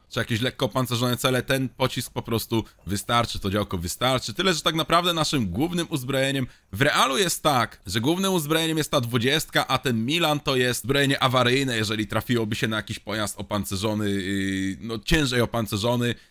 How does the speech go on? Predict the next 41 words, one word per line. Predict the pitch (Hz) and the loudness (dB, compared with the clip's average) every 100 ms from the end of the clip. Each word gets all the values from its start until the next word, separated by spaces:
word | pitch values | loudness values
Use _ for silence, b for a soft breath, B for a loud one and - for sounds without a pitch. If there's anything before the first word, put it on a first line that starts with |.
| b - | b -2
y, | 104 | -2
z | - | 0
którym | 127 123 113 104 | 0 2 0 0
to | 110 | 0
działko | 117 113 110 | 2 2 0
by | 101 | -2
sobie | 107 101 | -2 -2
miało | 101 98 101 98 | 0 2 2 2
nie | 101 | 0
poradzić, | 98 104 113 117 80 67 - | 0 2 4 4 0 -8 -6
tak? | 78 90 - _ - | -4 -4 -6 _ -2
W | |
War | 127 | -2
Thunderze, | 139 160 208 208 190 | 0 0 0 0 0
biorąc | 185 180 | 0 2
pod | 180 | 2
uwagę, | 170 165 170 | 2 4 2
że, | 151 156 156 147 139 | 4 4 4 2 2
y, | 147 143 | 2 2
jeździmy | 135 143 131 127 160 | 0 2 2 2 0
tym | 160 151 | 0 2
Marderem | 147 139 147 139 | 2 4 2 0
tylko | - 151 190 | 2 2 4
i | 185 | 0
wyłącznie | 165 165 - 165 | 2 0 0 2
naokoło | 147 147 156 143 | 2 2 2 2
czołgów | - - 165 170 151 107 90 - - | 0 2 4 4 2 0 -2 -6 -6
i | 107 | 0
innych | 143 160 143 131 | 0 2 2 2
lekko | 147 - | -2 0
opancerzonych | 147 147 135 131 139 135 | 0 0 -2 0 0 0
pojazdów, | - 127 131 127 117 117 - _ _ | 0 2 2 2 0 -2 -4 _ _
tak | 139 147 | -2 0
naprawdę | 156 160 156 160 | 2 2 2 0
naszym | 143 135 110 | 0 2 2
głównym | 113 151 165 | 2 0 2
uzbrojeniem | 156 123 139 139 139 123 | 2 2 0 2 0 -2
tutaj | 135 131 127 | 0 2 2
jest | 123 127 | 2 0
właśnie | 104 117 - 117 | 0 0 0 -2
ten | 107 104 | 0 -2